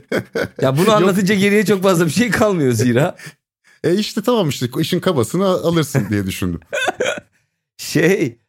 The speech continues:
Speaker 2: aslında bir, bir not düşerek ben de gireyim oraya. Büyük istifayı yapmıştık ve orada konuştuğumuz kavramlar vardı. Aslında bir tür devamı gibi bir şey bu. Yani tek başına prekarya konuşuyoruz ama yani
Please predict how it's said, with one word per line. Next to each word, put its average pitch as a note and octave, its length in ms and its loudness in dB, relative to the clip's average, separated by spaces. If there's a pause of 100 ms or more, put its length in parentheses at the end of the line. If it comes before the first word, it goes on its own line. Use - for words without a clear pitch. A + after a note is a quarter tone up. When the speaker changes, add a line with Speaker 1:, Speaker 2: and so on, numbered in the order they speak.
(200)
Speaker 2:
aslında G3+ 460 -2
bir, G#3+ 380 -4
bir F3+ 160 -2
not F#3+ 220 0
düşerek C3 420 -2
ben A#2+ 200 -2
de A#2+ 140 0
gireyim A2+ 400 -2
oraya. D3 460 0 (340)
Büyük F#3 280 -2
istifayı F#3 520 -2
yapmıştık F3+ 680 -4
ve F3 60 2
orada E3+ 220 0
konuştuğumuz E3+ 440 -4
kavramlar E3 540 0
vardı. E3 320 0
Aslında F3 440 -2
bir F#3 320 -4 (220)
tür F3 340 -2
devamı D#3 400 2
gibi E3 260 -2
bir D#3+ 60 0
şey D3+ 260 0
bu. G2 60 -2
Yani G2 240 -2
tek C3 220 -4
başına C3 240 -2
prekarya C3 500 0
konuşuyoruz D3+ 480 -2
ama C#3+ 280 0 (460)
yani F#2+ 200 -2